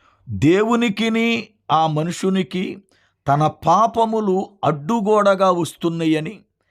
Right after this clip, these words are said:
యెషయా గ్రంథం యాభై తొమ్మిదవ అధ్యాయం ఒకటి రెండు వచనాలు మనము చూస్తాం. ఎప్పుడైతే పాపము నుండి విమోచించబడి అతడు యథార్థవంతుడుగా మార్చబడ్డాడో,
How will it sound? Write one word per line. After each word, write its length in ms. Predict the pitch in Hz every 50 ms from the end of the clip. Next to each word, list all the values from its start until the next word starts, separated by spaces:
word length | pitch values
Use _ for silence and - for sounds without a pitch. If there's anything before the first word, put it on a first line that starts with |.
| _ _ _ _ _ _ -
యెషయా 580 | 127 143 147 - - - 208 226 226 226 214 214
గ్రంథం 680 | 214 185 190 196 196 190 190 180 185 185 190 208 226 196 - -
యాభై 380 | 143 151 160 156 151 156 151
తొమ్మిదవ 560 | 147 147 _ - 165 175 196 214 202 214 202 190
అధ్యాయం 760 | 165 - 156 156 135 147 147 165 160 156 151 143 131 113 104 _ _ _ _ _ _ _ _ _ _ 113
ఒకటి 520 | 123 - - 233 233 196 196 233 240 233
రెండు 320 | 214 208 202 196 196 190
వచనాలు 880 | 190 185 180 170 - 180 170 170 165 165 160 156 139 139 151 170 - - _ _
మనము 320 | 113 127 135 139 135 135 135
చూస్తాం. 560 | 135 - - 135 123 - - 131 117 104 - - _ _ _ _ _ _ _ _ _ _ _ _ _ _ _ -
ఎప్పుడైతే 760 | 135 147 - - - 220 226 226 226 226 233 196 - 220 226
పాపము 680 | 214 214 - - 151 160 190 214 214 - 214 214 214 220
నుండి 260 | 214 208 208 196 190
విమోచించబడి 1040 | 175 170 175 190 202 196 - 185 175 180 - - 160 156 156 147 156 - - - _ _ _ _ _ _ _ _ _ _ _ _ _ _ _ _ _ _ _ _ _ _ _ -
అతడు 460 | 143 - - 202 202 196 202 214 196
యథార్థవంతుడుగా 1200 | 165 160 156 143 143 180 202 220 190 175 220 220 208 208 208 196 - 196 196 190 190 180 185 180
మార్చబడ్డాడో, 1040 | 175 156 151 156 - - - 160 156 160 143 143 143 147 147 147 160 190 196 -